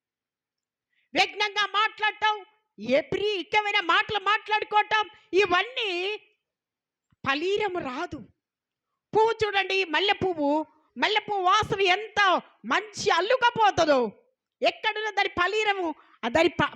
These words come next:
పరిమేరక ఇక్కడ మల్లె పువ్వు ఉందా అనిపిస్తది. దేవుని నామానికి స్తోత్రం. సత్యమును, జీవమును, మార్గమును నజరేయుడైన యేసులో ఉన్నది కాబట్టి ప్రబిల్లుతుంది ఆయన నామము.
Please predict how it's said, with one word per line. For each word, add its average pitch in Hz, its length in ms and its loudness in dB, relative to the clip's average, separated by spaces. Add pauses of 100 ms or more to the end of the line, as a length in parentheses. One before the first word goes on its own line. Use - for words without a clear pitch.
(100)
పరిమేరక 415 400 0 (100)
ఇక్కడ 320 180 -4
మల్లె 294 220 0
పువ్వు 427 260 2
ఉందా 427 260 2 (300)
అనిపిస్తది. 466 800 -6 (320)
దేవుని 349 220 2
నామానికి 381 440 -2
స్తోత్రం. 370 500 0 (380)
సత్యమును, 427 640 0
జీవమును, 440 800 2
మార్గమును 440 640 2 (360)
నజరేయుడైన 427 500 -2
యేసులో 453 520 2 (100)
ఉన్నది 440 240 -6
కాబట్టి 403 560 -2 (300)
ప్రబిల్లుతుంది 453 760 -2
ఆయన 403 220 0
నామము. 403 920 0